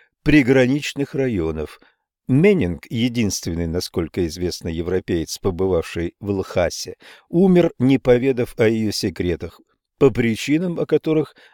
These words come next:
догадывался, хотя никто с ними не соглашался, его единственный оставшийся в живых племянник-священнослужитель, и Чома де Керыш, который никогда не был дальше Занскара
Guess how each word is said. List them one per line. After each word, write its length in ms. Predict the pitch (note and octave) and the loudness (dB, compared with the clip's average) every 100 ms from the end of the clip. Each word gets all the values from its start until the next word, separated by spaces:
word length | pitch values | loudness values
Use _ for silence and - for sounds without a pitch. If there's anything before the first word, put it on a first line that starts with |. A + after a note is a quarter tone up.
| - | -10
догадывался, 1000 | G2 C3+ A#2 B2 A2+ C3+ D#3 - F3 E3 _ _ | 2 2 6 4 4 0 -2 -2 -4 -6 _ _
хотя 340 | - - - G#2 | 0 2 2 0
никто 320 | G#2 - B2+ | -2 -2 -2
с 140 | - | -2
ними 340 | G2+ F#2 F2 - _ - | -4 -4 -4 -8 _ 0
не 260 | B2 C3 | 4 4
соглашался, 840 | D3+ E3+ D#3 D#3 D#3 E3+ D#3 - E3 - _ | 4 -2 -2 -2 -2 -2 -4 -4 -6 -6 _
его 340 | - G#2+ C#3+ D#3+ | -2 2 4 6
единственный 720 | D#3+ C#3 D#3 - C#3+ C#3 C3+ | 4 2 -4 -2 -2 0 0
оставшийся 680 | - - C3 - B2 - A#2 | -2 0 0 0 -6 -4 -6
в 120 | G#2 | -2
живых 360 | A2+ C#3 F3 - | 0 0 -2 -2
племянник-священнослужитель, 2000 | B2 A#2 A#2 A#2 C3 D3 - G2 G#2 - A2+ G#2+ A2+ A2+ - A#2+ F2+ F2 - F#2+ F2+ - - - - | 0 2 2 2 0 -4 -10 -12 -10 -8 -4 -2 -2 -4 -8 -8 -6 -8 -8 -8 -10 -16 -20 -20 0
и 260 | B2+ B2+ - | 2 2 0
Чома 500 | - C#3+ D3+ B2 A#2+ | -2 2 4 4 0
де 320 | G2+ A#2+ A2+ - | 2 2 2 0
Керыш, 580 | - F#3 D#3+ D2 - - _ _ _ | 2 4 4 -2 -8 -16 _ _ _
который 440 | A#2+ A2 A#2+ A#2 | 2 4 2 2
никогда 540 | C3 C3+ C#3 C#3 D#3 | 2 2 0 0 -2
не 160 | F3+ E3+ | -2 -2
был 200 | D3+ D3+ | -2 -2
дальше 480 | C3 C#3 - B2+ - | 0 -2 -2 -6 -6
Занскара 960 | - G2 B2+ A2+ - - G#2+ F#2+ B2 | -8 0 0 0 -4 -6 -2 0 0